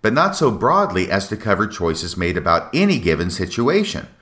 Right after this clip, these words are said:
Rather, the agency described in the Book of Mormon for man is extremely limited.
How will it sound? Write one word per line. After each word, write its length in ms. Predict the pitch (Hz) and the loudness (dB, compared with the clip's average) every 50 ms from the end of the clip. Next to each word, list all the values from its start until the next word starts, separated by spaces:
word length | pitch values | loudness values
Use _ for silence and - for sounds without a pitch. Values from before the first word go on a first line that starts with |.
| - - | -20 -8
Rather, 640 | 80 104 151 190 202 202 101 90 62 53 - - - | -2 0 2 2 2 2 0 0 -2 -4 -6 -10 -6
the 180 | - 113 113 120 | -4 -2 0 2
agency 460 | 151 185 196 190 214 196 - 185 170 | 2 2 2 0 0 -2 -2 -2 -4
described 500 | 147 151 - - 151 139 139 135 131 120 | -4 -4 -4 -2 0 2 2 2 2 2
in 120 | 120 101 | 2 2
the 60 | 92 87 | 2 2
Book 280 | - - 156 - - | 0 0 0 0 -2
of 100 | 185 151 | -4 -4
Mormon 360 | 131 131 135 139 131 120 104 | -2 0 2 2 2 2 0
for 180 | - - 107 104 | -2 0 0 0
man 380 | 98 87 76 73 76 82 80 80 | 2 2 2 2 0 0 -2 -2
is 180 | 92 98 95 104 | -2 -2 0 -2
extremely 920 | - - - - - - 131 147 165 170 151 104 80 76 78 80 80 80 - | -2 -4 -4 -6 -6 -2 0 0 2 2 0 0 0 0 -2 -2 -4 -6 -8
limited. 760 | 71 80 82 87 98 113 117 110 - - 82 65 55 - - | -6 -4 -2 0 0 2 0 0 -2 -4 -6 -8 -8 -10 -14